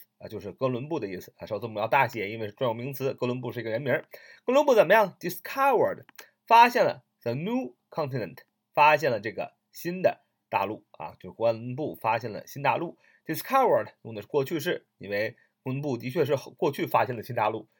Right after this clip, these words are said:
不是现在发现的啊。Columbus discovered the new continent，就是哥伦布发现了新大陆啊。这是我们今天学的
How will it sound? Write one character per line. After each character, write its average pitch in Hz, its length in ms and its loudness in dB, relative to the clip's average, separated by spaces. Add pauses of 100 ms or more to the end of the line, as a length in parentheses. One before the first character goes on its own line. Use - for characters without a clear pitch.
不 139 80 -2
是 151 80 4
现 147 180 0
在 151 120 2
发 107 160 0
现 104 180 -4
的 - 80 -18 (300)
啊。 - 220 -10 (400)
Columbus 220 580 2 (160)
discovered 190 800 4
the 110 100 -8
new 190 400 -6
continent， 135 460 -8 (400)
就 101 80 -10
是 95 80 -12
哥 127 100 -8
伦 143 140 -8
布 160 280 -6
发 113 200 0
现 123 120 -6
了 - 160 -10 (180)
新 - 140 -14
大 131 140 4
陆 160 220 -6 (220)
啊。 76 200 -18
这 104 100 -12
是 98 60 -12
我 90 60 -12
们 80 100 -18
今 123 120 -14
天 123 220 -2 (160)
学 120 140 -2
的 - 180 0